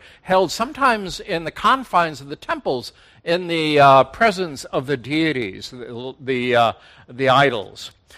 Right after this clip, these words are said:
Well, Peter writes to these churches and recalls their conversion from these practices and way of life.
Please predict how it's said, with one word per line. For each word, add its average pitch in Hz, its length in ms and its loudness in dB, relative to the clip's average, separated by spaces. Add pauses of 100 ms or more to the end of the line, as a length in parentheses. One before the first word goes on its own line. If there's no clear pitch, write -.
(120)
Well, 180 100 -2
Peter 294 320 -2
writes 196 380 4
to - 140 -4
these 147 260 -4
churches 147 720 -6 (340)
and 165 120 -4
recalls 220 800 4
their 190 180 2
conversion 151 760 0 (240)
from 170 220 -2
these 147 180 -4
practices 170 1160 -2 (280)
and 151 240 0
way 156 160 6
of 127 160 2
life. 135 520 2